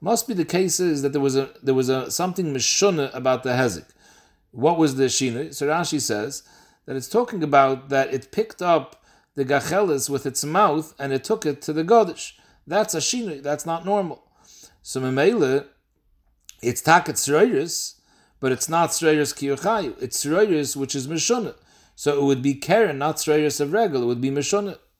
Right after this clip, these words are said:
So there's really two reasons, according to the Tanna Kama, that it should be paying Chatzi Nezik. Number one, it's Tzroiris. So it's Chatzi Nezik mitzad that. Second of all, it's Mishuna. And Keren pays Chatzi Nezik.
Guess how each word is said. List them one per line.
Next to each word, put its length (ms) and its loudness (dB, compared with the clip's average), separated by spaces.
So 160 0
there's 160 4
really 220 0
two 200 -2
reasons, 400 -2
according 380 0
to 120 -4
the 80 2
Tanna 280 -2
Kama, 320 2
that 100 -2
it 100 -8
should 60 -6
be 80 -2
paying 280 -2
Chatzi 300 0
Nezik. 320 0
Number 200 2
one, 160 2
it's 180 -6
Tzroiris. 600 2
So 140 -10
it's 100 -6
Chatzi 280 4
Nezik 240 2
mitzad 420 0
that. 320 -4
Second 380 2
of 100 0
all, 400 2
it's 180 -8
Mishuna. 480 0
And 140 -10
Keren 400 0
pays 420 -2
Chatzi 340 0
Nezik. 460 -2